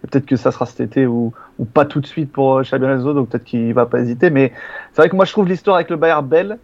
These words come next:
Il fait douter le Bayern, le Bayern Munich. Je, tu vois, je me dis, ouais, j'aimerais bien que cette histoire continue. Mais bon, on, on sait comment ça se passe, hein.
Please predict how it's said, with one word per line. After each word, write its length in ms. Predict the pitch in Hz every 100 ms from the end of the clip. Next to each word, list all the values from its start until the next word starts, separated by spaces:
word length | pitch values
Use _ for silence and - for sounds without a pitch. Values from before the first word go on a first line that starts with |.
| -
Il 60 |
fait 200 | - 233
douter 280 | 180 185 202
le 60 | 180
Bayern, 280 | 165 160
le 300 | 156 - 151
Bayern 380 | 143 147 160 160
Munich. 460 | 151 151 202 - - _ -
Je, 140 | 131
tu 160 | 135 -
vois, 80 |
je 100 | 147
me 80 | 160
dis, 180 | 139 160
ouais, 120 | 175
j'aimerais 240 | 147 131 131
bien 100 | 151
que 60 |
cette 160 | 151 135
histoire 220 | 131 135
continue. 320 | - 131 131 117
Mais 120 | -
bon, 100 | - 113 _ -
on, 300 | 110 - 113
on 40 |
sait 160 | 117 -
comment 180 | - 120
ça 140 | 131
se 60 | 131
passe, 220 | 165 143
hein. 260 | 139 139